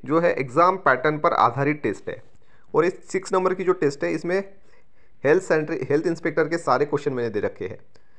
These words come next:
एक सौ पचास क्वेश्चन यहाँ पे मिल जाएंगे आपको। ठीक है, तो ये प्रैक्टिस टेस्ट जो है, इससे आपकी बहुत अच्छे से प्रैक्टिस हो जाएगी। डीजीएचएस का जो भी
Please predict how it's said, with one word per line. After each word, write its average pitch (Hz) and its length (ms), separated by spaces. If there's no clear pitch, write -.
एक - 100
सौ 165 120
पचास 151 320
क्वेश्चन 165 360
यहाँ 120 200
पे 156 100
मिल 139 140
जाएंगे 135 240
आपको। - 320
ठीक 170 120
है, 202 100
तो 165 280
ये 175 340
प्रैक्टिस 190 540
टेस्ट 175 280
जो 151 140
है, 160 360
इससे - 240
आपकी 156 240
बहुत 139 320
अच्छे 165 200
से 175 120
प्रैक्टिस 160 400
हो 147 80
जाएगी। 139 360
डीजीएचएस 156 840
का 151 180
जो 143 180
भी 156 280